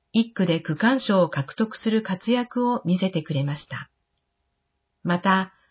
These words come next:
本市出身、小金中学校卒のエスジーホールディングス、佐藤一世選手も一区を力走し、多くの声援が送られました。さらに、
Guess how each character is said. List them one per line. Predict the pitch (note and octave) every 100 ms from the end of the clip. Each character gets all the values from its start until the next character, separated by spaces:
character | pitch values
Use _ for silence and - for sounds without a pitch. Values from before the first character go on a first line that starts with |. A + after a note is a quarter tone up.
| _
本 | - B3+
市 | A#3+ F#3+
出 | F3+ F3 -
身、 | F#3+ F#3+ F#3 _ _ _ _ -
小 | F#3+
金 | A3+ C4 B3+
中 | B3+ B3+
学 | B3+ B3+
校 | - F3
卒 | F3 G3+ F#3+
の | E3+ D3 C#3+ - _ _ _
エ | F3+
ス | F3+ A#3+
ジ | A#3 B3
ー |
ホ | A#3+ B3 B3
ー |
ル | G3
デ | E3+
ィ | E3
ン |
グ | D3+
ス、 | C#3+ C#3 - _ _ _ _ -
佐 | C#4
藤 | C#4 G3+ -
一 | - B3 -
世 | A#3 G3
選 | - D#3+
手 | D3+ C#3+
も | C3+ C#3+ C#3 _ _ _ _ -
一 | G#3 G#3
区 | - E3+
を | D3+
力 | D#3 E3 G3+
走 | G#3+ G3+ G3
し、 | G3 F#3+ F#3+ _ _ _ -
多 | A#3+ C#4
く | C#4 G3
の | F3+
声 | D3+ F#3
援 | A3 A#3 A#3
が | A3 A3 -
送 | D#3 A3+
ら | A#3
れ | A#3
ま | A3 A3
し | -
た。 | D#3+ D#3 - _ _ _ _ _ _ _ _ _ _ _ -
さ | B3
ら | A#3
に、 | G3 F#3 F#3 -